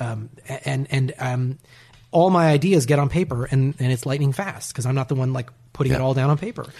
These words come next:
Speaker 2: I think
Speaker 1: Th-, these
Speaker 2: my
Speaker 1: are, these are important steps that I think, uh, aspiring
Speaker 2: It's part of the
Speaker 1: composers
Speaker 2: growth.
Speaker 1: need, need to do.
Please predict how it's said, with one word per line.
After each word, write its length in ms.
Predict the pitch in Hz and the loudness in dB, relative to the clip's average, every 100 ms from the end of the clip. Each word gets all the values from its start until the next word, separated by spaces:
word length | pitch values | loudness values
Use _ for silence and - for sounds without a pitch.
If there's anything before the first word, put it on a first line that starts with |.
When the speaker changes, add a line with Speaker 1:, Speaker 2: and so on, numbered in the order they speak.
| - - | -12 -4
Speaker 2:
I 80 | 95 | 0
think 20 | |
Speaker 1:
Th-, 160 | 240 269 | 0 2
these 100 | 277 | 2
Speaker 2:
my 140 | 226 | 4
Speaker 1:
are, 40 | |
these 180 | 240 262 | 2 4
are 80 | 247 | 4
important 520 | 214 - 240 208 196 | 2 2 0 0 -2
steps 480 | - - - 190 - | -2 0 0 0 0
that 80 | 147 | -2
I 80 | 143 | 0
think, 280 | 151 147 - - | -2 -4 -8 -6
uh, 120 | 143 | -4
aspiring 420 | 143 - - 151 156 | -2 -2 0 2 2
Speaker 2:
It's 100 | 143 | 2
part 220 | 120 95 | 2 4
of 60 | |
the 60 | 185 | 4
Speaker 1:
composers 140 | 175 | 4
Speaker 2:
growth. 240 | 98 - 156 | 4 4 4
Speaker 1:
need, 200 | 156 - - 156 - | 2 0 -12 -8 -2
need 180 | 135 127 | 0 0
to 80 | |
do. 200 | 123 98 | -6 -8